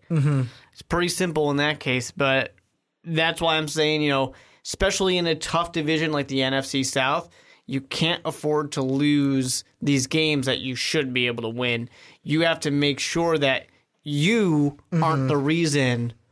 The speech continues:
Speaker 2: why, you know, you miss out on the playoffs, why you miss out on winning your division.
Speaker 1: I will ask you kind of a loaded playoff question with this team.
Speaker 2: Okay.
Speaker 1: Number one, if this team makes the playoffs in
Speaker 2: Yep.
Speaker 1: any place, wild card or division,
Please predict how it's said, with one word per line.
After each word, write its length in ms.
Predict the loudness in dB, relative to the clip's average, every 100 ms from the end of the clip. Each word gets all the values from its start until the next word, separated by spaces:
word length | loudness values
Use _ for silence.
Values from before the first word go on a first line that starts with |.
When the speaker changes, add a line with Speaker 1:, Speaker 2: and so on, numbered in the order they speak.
| _ _
Speaker 2:
why, 500 | -2 2 2 2 0 -2
you 140 | -2 0
know, 120 | 2
you 200 | 2 2
miss 300 | 2 0 2
out 160 | 0 0
on 120 | -2
the 80 | -4
playoffs, 440 | -2 0 0 0
why 120 | 0
you 120 | 0
miss 280 | 0 0 2
out 140 | 0 0
on 140 | -2
winning 180 | -4 -4
your 100 | -6
division. 440 | -6 -6 -6 -12 -20 _ -2
Speaker 1:
I 140 | 0
will 200 | 2 4
ask 320 | 4 2 -2 -6
you 140 | -6
kind 280 | -2 0 2
of 80 | 2
a 120 | 2
loaded 500 | 4 4 2 0 -2
playoff 440 | -2 -2 -2 -4 -4
question 400 | -4 -4 -4 -4
with 160 | -2
this 200 | -2 -2
team. 280 | -4 -4 -2 -2
Speaker 2:
Okay. 160 | -2 -2 _ 0
Speaker 1:
Number 360 | 2 2 2 2
one, 400 | 2 0 -4 -8 -4
if 160 | -2
this 200 | 0 -2
team 240 | -2 -2 0
makes 240 | -2 -2
the 80 | -6
playoffs 540 | -2 2 2 2 0 -4
in 180 | -4 -4 0
Speaker 2:
Yep. 120 | 0
Speaker 1:
any 360 | 2 2 0 -6 _ -8
place, 360 | 0 0 0 0
wild 300 | 0 0 0
card 240 | 0 2
or 100 | 2
division, 680 | 0 0 0 0 -2 -4 -6